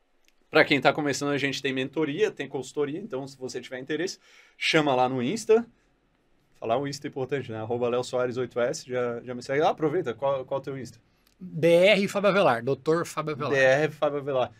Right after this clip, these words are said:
Speaker 1: Cara, é importante isso, porque eu sempre botava só o, só o arroba ali no final e na descrição. E aí eu me toquei que, quer dizer, vendo um podcast do Joel, que, do Joel com Flor, que, cara, a ma-, a maioria das pessoas
Speaker 2: Tá
Speaker 1: ouve no,
Speaker 2: ouvindo,
Speaker 1: no
Speaker 2: ouve,
Speaker 1: Spotify,
Speaker 2: né?
Speaker 1: né? Não, não vai ver ali.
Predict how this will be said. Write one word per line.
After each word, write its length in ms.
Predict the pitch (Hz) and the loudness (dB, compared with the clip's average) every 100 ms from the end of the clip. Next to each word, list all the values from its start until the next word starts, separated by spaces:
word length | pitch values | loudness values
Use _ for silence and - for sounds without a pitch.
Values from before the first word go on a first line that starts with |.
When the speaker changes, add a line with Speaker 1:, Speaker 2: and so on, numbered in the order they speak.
| _ | _
Speaker 1:
Cara, 120 | - 151 | -4 -4
é 40 | |
importante 440 | 117 139 156 147 | -4 -8 -4 -4
isso, 140 | 131 - | -6 -10
porque 180 | - 113 | -10 -8
eu 80 | |
sempre 280 | 104 120 135 | -4 -6 -6
botava 420 | 135 127 131 127 | -8 -4 -2 -2
só 340 | 120 - 131 127 | -4 -4 -2 0
o, 240 | 120 117 123 | -2 -6 -12
só 340 | - - 131 | -8 2 4
o 60 | 135 | 4
arroba 360 | 113 127 135 | 2 0 -2
ali 140 | 123 127 | -4 -4
no 120 | 127 | -10
final 380 | - 113 131 135 | -8 -2 -2 -2
e 60 | |
na 100 | 120 | -4
descrição. 600 | 117 - 123 - 131 156 _ _ _ - | -8 -8 -10 -8 -8 -10 _ _ _ -4
E 120 | 156 | 2
aí 80 | 156 | 4
eu 100 | 170 | 2
me 80 | 170 | 0
toquei 340 | 175 170 170 | -2 0 0
que, 480 | 165 147 139 127 107 104 - | 0 -2 -2 -4 -8 -14 -6
quer 120 | 131 | -6
dizer, 160 | 120 120 | -2 -2
vendo 200 | 123 143 | -2 -4
um 60 | |
podcast 460 | 143 147 - 135 143 | -4 -6 -4 -4 -4
do 80 | 131 | -8
Joel, 420 | 135 131 131 175 _ _ _ _ _ _ | 0 2 2 -2 _ _ _ _ _ _
que, 800 | - 156 151 147 143 139 139 104 - _ | 0 2 4 4 0 -2 -4 -6 -12 _
do 260 | 127 127 123 _ - | -12 -10 -10 _ -12
Joel 320 | 117 127 151 | 0 2 2
com 160 | 165 160 | 0 -8
Flor, 320 | 151 143 117 _ - | -4 -4 -4 _ -18
que, 80 | 147 | -4
cara, 180 | 330 | -4
a 20 | 120 | -2
ma-, 220 | 113 117 | 0 -2
a 80 | 107 | -2
maioria 420 | 113 120 123 131 | -4 -2 0 0
das 160 | 143 | -4
pessoas 300 | 139 139 143 | -4 -4 -4
Speaker 2:
Tá 160 | 147 143 | 2 4
Speaker 1:
ouve 140 | 139 | 6
no, 100 | 156 170 | 4 4
Speaker 2:
ouvindo, 160 | 175 | 2
Speaker 1:
no 60 | 190 | 2
Speaker 2:
ouve, 120 | 170 | 0
Speaker 1:
Spotify, 420 | 180 139 160 240 | 2 0 -2 -4
Speaker 2:
né? 120 | 180 175 | -4 -4
Speaker 1:
né? 160 | 170 | -6
Não, 260 | 147 147 170 | -4 -4 -4
não 220 | 202 160 - | -4 -6 -2
vai 280 | 170 190 | 6 8
ver 280 | 190 165 160 | 6 2 0
ali. 280 | 156 151 147 | -2 -6 -10